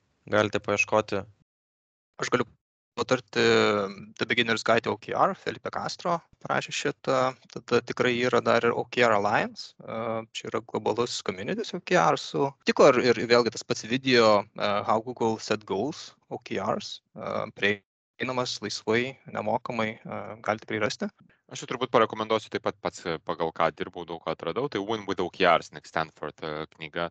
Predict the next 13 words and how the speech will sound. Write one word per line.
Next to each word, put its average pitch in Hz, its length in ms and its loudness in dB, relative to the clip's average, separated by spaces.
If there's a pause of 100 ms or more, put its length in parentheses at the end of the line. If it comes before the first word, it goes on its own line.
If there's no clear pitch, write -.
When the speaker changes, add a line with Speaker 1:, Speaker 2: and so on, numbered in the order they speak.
Speaker 3:
tai 78 360 -8
galit 76 320 -4
pasižiūrėti, 80 760 -6
e, 73 580 -8
ten 76 180 -4 (220)
pakankamai 76 760 -10 (120)
daug, 127 320 4
e, 98 540 -8
gerų 101 200 0
dalykų 90 380 0
radau 80 260 -6
toje 76 220 -10
knygoje. 73 440 -12